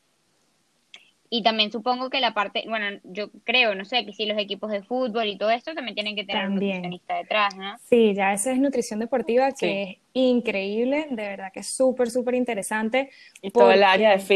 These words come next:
Speaker 3: fitness nueva también se
Speaker 2: Sí.
Speaker 3: une ahí, supongo, sí. Ujú.
Speaker 2: También, también, pero sobre todo eso, lo que dices, André, de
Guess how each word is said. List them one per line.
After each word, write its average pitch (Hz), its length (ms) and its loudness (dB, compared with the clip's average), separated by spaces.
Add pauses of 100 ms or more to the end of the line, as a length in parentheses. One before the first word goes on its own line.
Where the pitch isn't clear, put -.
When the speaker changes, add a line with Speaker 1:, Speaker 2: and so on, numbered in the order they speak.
(100)
Speaker 3:
fitness 208 260 -2
nueva 190 320 4
también 202 300 -4
se 220 140 2
Speaker 2:
Sí. 226 60 4
Speaker 3:
une 214 200 2
ahí, 180 220 -2
supongo, 165 540 -6
sí. 156 180 -18 (180)
Ujú. 190 60 -12
Speaker 2:
También, 208 680 -2
también, 208 400 -4
pero 214 200 -6
sobre 214 260 -6
todo 220 240 -2
eso, 220 160 -6
lo 202 80 -12
que 208 140 -4
dices, 220 240 -4
André, 202 320 -6
de 196 140 -6